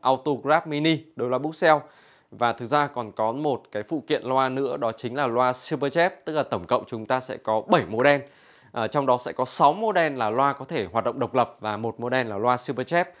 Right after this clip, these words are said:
Và bây giờ chúng ta sẽ cùng điểm qua một chút về từng cái đôi loa và cách thức sử dụng nó ở trong những gian phòng như thế nào. Chúng ta sẽ cùng bắt đầu với đôi loa đầu tiên, đôi loa nhỏ nhất là Autograph Mini. À, đây cũng là một trong những cái dòng sản phẩm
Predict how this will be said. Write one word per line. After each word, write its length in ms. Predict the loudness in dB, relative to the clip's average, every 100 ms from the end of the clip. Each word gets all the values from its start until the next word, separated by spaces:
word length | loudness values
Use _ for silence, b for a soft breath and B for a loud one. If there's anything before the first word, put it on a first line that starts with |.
| b b b
Và 120 | 0
bây 140 | 4 2
giờ 40 |
chúng 140 | 0 -6
ta 60 |
sẽ 180 | -6 -6
cùng 320 | 2 2 2
điểm 200 | 0 -2 0
qua 120 | 0
một 220 | 0 -4 0
chút 320 | 4 4 2 _ -16
về 340 | -2 2 2
từng 260 | 4 2 2
cái 100 | 2
đôi 140 | 4
loa 240 | 6 6 4
và 140 | -2
cách 300 | -2 -2 -2
thức 120 | -6 -8
sử 140 | -6
dụng 240 | -4 -2
nó 180 | 0 0
ở 140 | 0 -4
trong 240 | -4 -4
những 140 | -2
gian 200 | 0 0
phòng 220 | 2 0 0
như 100 | -4
thế 120 | -2
nào. 160 | 0 -2 -8 _ _ _ _ _ _ _ _ _ _ _ _ _ _ _ _ _ _ _ -8
Chúng 100 | -2
ta 100 | -2
sẽ 80 |
cùng 180 | 2 4
bắt 120 | 4
đầu 160 | 6 6
với 120 | 6
đôi 160 | 4 6
loa 140 | 6
đầu 160 | 4 2
tiên, 260 | 2 2
đôi 120 | 4 2
loa 140 | 2
nhỏ 180 | 0 -2
nhất 300 | 0 0 0
là 140 | -4
Autograph 600 | 0 0 0 0 0 0
Mini. 320 | 0 2 2 2 b b b
À, 200 | -4 -2
đây 180 | 2 2
cũng 160 | 2 0
là 100 | 0
một 240 | 0 -2 -2
trong 320 | -2 0 -2
những 140 | -4 -2
cái 100 | -4
dòng 300 | -2 -2 -4
sản 160 | -6
phẩm 320 | 2 2 2